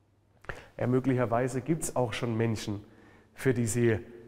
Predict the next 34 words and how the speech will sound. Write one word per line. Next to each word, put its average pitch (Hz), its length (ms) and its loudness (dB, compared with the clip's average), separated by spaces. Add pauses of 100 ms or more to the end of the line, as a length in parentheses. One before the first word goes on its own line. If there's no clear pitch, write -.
(380)
Begleitung 147 560 6
sind 196 400 6
und 131 80 2
vielleicht 131 400 2
auch 120 100 2
schon 135 200 -2
über 113 400 0 (120)
Jahre 139 400 2
hinweg. 120 560 -2 (1300)
Vielleicht 127 260 0
stellen 156 180 6
Sie 143 100 4
sich 143 200 2
da 135 160 4
auch 165 240 2
manchmal 156 380 4
die 127 100 0
Frage, 151 440 0
wie 156 120 4
viel 143 120 2
Begleitung 160 560 6
muss 151 120 4
ich 131 140 -4
denn 151 140 4
noch 147 120 2
investieren? 143 680 0 (1200)
Gibt's - 240 -2
bei 113 120 2
dem 160 340 4
oder 131 160 6
der 143 240 6
überhaupt 139 300 4
noch 131 240 0
Hoffnung? - 500 -4